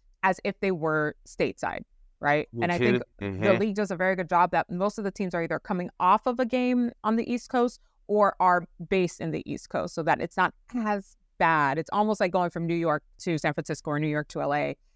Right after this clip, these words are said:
Speaker 1: type of deal. But even that, like, really affects you, um,
Speaker 2: Mm-hmm.
Speaker 1: because while the flight may be the same amount of hours, the time difference is not. <laughs>
Speaker 2: Sure,
Speaker 1: You're
Speaker 2: sure.
Speaker 1: still missing a whole day.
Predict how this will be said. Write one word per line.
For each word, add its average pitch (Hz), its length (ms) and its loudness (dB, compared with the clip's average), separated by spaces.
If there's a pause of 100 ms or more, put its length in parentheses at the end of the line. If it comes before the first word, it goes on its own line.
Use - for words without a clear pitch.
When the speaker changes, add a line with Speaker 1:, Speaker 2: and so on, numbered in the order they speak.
(200)
Speaker 1:
type 170 160 0
of 147 120 -8
deal. 175 180 2
But 190 140 2
even 226 260 0
that, 208 240 4
like, 226 160 -2
really 175 300 0
affects 254 340 0
you, 143 240 -4 (260)
um, 160 260 2
Speaker 2:
Mm-hmm. 196 140 -2
Speaker 1:
because 180 640 2
while 170 360 2 (100)
the 170 100 -4 (160)
flight 240 340 4 (300)
may 185 140 0
be 175 120 0
the 170 100 0
same 170 220 -4
amount 156 320 0 (240)
of 147 280 -2
hours, 147 440 0 (320)
the 180 120 0
time 339 280 4
difference 214 360 -2
is 170 100 -8
not. 175 260 0
<laughs> - 540 -14
Speaker 2:
Sure, 196 380 6
Speaker 1:
You're 226 140 -2
Speaker 2:
sure. 196 200 6
Speaker 1:
still 370 240 4
missing 311 240 0
a 220 100 4
whole 220 220 0
day. 175 320 -2